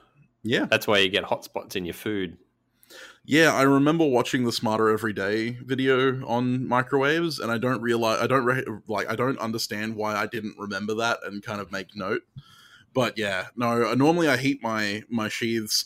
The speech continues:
Speaker 1: to, uh, wax them, 'cause it, wax sinks into the pores a little bit better.
Speaker 2: Yeah.
Speaker 1: Um,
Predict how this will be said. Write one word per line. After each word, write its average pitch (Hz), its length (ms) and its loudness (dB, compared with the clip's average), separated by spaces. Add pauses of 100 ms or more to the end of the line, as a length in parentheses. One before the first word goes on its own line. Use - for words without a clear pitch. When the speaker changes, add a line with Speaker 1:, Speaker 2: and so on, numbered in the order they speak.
Speaker 1:
to, 107 360 -2
uh, 98 240 -4
wax 104 300 -4
them, 160 280 -6
'cause 107 280 -2
it, 104 120 -4
wax 104 380 -6
sinks 107 220 -8
into 104 180 -8
the 98 60 -10
pores 104 320 -4
a - 20 -2
little 113 120 -2
bit 117 120 0
better. 127 260 -2 (640)
Speaker 2:
Yeah. 107 300 0
Speaker 1:
Um, 104 300 -4